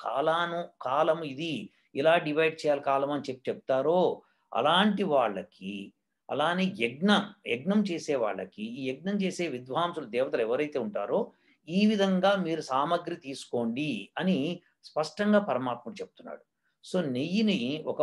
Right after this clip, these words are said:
పాలు తీసుకుంటే అంటే హండ్రెడ్ గ్రామ్స్ నెయ్యి తీసుకున్నాం అనుకోండి, టూ హండ్రెడ్ గ్రామ్స్ సమిదలు తీసుకోవాలనా, లేకపోతే వాల్యూమ్ టూ హండ్రెడ్, టూ టైమ్, టూ హండ్రెడ్ టైమ్స్ తీసుకోవాలా, అంటే టూ టైమ్స్ తీసుకోవాలనా, లేకపోతే ఇంకే విధంగా తీసుకోవాలి అన్నది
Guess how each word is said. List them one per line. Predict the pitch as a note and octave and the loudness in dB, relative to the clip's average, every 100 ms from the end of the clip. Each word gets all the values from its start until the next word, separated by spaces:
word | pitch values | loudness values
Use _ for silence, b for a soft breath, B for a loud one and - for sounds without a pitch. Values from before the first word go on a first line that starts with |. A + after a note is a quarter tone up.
| D3 | 0
పాలు | D3 F#3 D3 | 0 0 -2
తీసుకుంటే | C3 - - G2 C#3+ | -6 -8 -8 -4 -4
అంటే | D#3+ F3 C#3 | -2 -4 -4
హండ్రెడ్ | D3+ C#3+ C#3 | -2 0 0
గ్రామ్స్ | D#3+ F#3 C#3+ | 0 0 -4
నెయ్యి | D3 D#3+ | -6 -8
తీసుకున్నాం | - - B2+ A2+ | -10 -10 -6 -6
అనుకోండి, | G2+ G2+ F#2+ F#2 F#2 G2+ b b b - | -8 -8 -8 -6 -8 -10 b b b -4
టూ | F3+ G3 | 4 4
హండ్రెడ్ | G3 F#3+ F3+ | 4 2 4
గ్రామ్స్ | G3 G#3 E3 | 4 4 2
సమిదలు | E3+ F#3 D3+ | 2 2 2
తీసుకోవాలనా, | D3 - C#3 C3 A#2+ C#3 D3 A#2+ - b b | -4 2 4 4 2 0 2 0 -4 b b
లేకపోతే | D#3+ F#3 B2 A#2+ | 2 2 6 8
వాల్యూమ్ | D#3+ G3 A#3 G#3+ G3 | 8 8 6 4 2
టూ | F3 | 2
హండ్రెడ్, | F3 D#3+ - | 2 -4 -8
టూ | F3 F3+ | -4 2
టైమ్, | D3+ C#3 | 2 0
టూ | D#3 E3 | -2 0
హండ్రెడ్ | D#3+ D3 | 0 -2
టైమ్స్ | D3+ C3+ | -2 -4
తీసుకోవాలా, | C3 - A#2+ A#2+ | -12 -6 -2 -2
అంటే | B2+ A#2 | -2 -6
టూ | E3+ E3 | -4 0
టైమ్స్ | D#3 D3 C3+ | 0 0 -8
తీసుకోవాలనా, | - B2 A#2 A2+ C3+ C#3 F#2+ b b b D#3+ | -10 -2 -2 0 -2 -2 -4 b b b -2
లేకపోతే | E3 F#3+ F#3+ E3+ | 0 0 -2 0
ఇంకే | F#3 G#3+ A#3 | -2 2 2
విధంగా | A3+ G#3+ F#3 F3 | 2 4 2 2
తీసుకోవాలి | D#3+ - D3 C3+ B2+ D3+ C3 F#2+ - _ - | -8 -2 2 4 2 -2 -4 -6 -12 _ -2
అన్నది | F3 G#3+ | 2 2